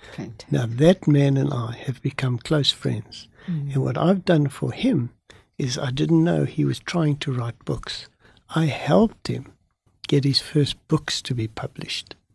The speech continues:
Speaker 1: Praise the Lord.
Speaker 2: And now, between him and me, we've published twenty-five books together.
Speaker 1: Fantastic.
Speaker 2: But it was him. He started a thing. He even came on the radio with me when I was on the radio in Whale Coast F M, and he co-hosted with me on some of the programs,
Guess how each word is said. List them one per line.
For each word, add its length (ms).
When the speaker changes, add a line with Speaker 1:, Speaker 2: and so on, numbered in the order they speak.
Speaker 1:
Praise 320
the 80
Lord. 380
Speaker 2:
And 160
now, 380
between 380
him 200
and 140
me, 160
we've 260
published 360
twenty-five 520
books 220
together. 480
Speaker 1:
Fantastic. 1080
Speaker 2:
But 140
it 60
was 160
him. 320
He 140
started 540
a 80
thing. 340
He 120
even 320
came 260
on 80
the 100
radio 500
with 200
me 100
when 140
I 60
was 160
on 100
the 100
radio 400
in 200
Whale 180
Coast 340
F 200
M, 120
and 160
he 80
co-hosted 720
with 200
me 160
on 120
some 240
of 100
the 60
programs, 600